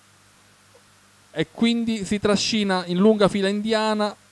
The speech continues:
tutti gli avversari. Adesso Nuvolari Cab muove dalla coda del gruppo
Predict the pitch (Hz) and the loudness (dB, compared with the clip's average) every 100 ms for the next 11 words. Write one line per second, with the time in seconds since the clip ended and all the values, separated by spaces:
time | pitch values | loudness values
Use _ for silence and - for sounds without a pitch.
0 | - - 226 214 190 170 160 - - 131 | -8 -2 -2 2 2 4 4 2 -4 -2
1 | 131 131 - 151 233 254 - 226 220 208 | -2 -4 -2 2 4 4 4 6 8 10
2 | 196 196 180 151 131 151 156 196 196 175 | 8 4 2 2 2 0 6 10 10 8
3 | 160 170 170 160 190 180 170 165 156 147 | 4 4 2 4 4 6 4 2 6 6
4 | 139 - 196 | 6 2 -2